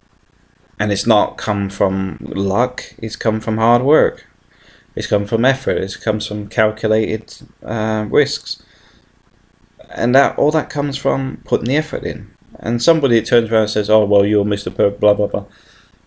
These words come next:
You've already missed the point. They haven't even looked at what I'm talking about. Um, like this. This is cancelling negativity in your life. Because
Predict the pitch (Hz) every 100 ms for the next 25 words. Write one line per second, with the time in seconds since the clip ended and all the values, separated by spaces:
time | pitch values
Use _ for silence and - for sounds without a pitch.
0 | _ - 113 151 120 98 92 - 123 120
1 | 98 - _ _ _ _ _ _ _ -
2 | - - _ - 117 123 123 117 107 101
3 | 107 214 - - - 95 - 98 101 107
4 | 107 98 110 110 98 82 82 78 - _
5 | _ - - 98 98 95 95 92 101 _
6 | _ _ - 110 113 123 110 - _ _
7 | _ - - _ _ - 143 139 120 -
8 | - 117 117 110 104 107 104 101 110 107
9 | 101 98 92 82 80 - - - _ _
10 | - 101 - 117 110 -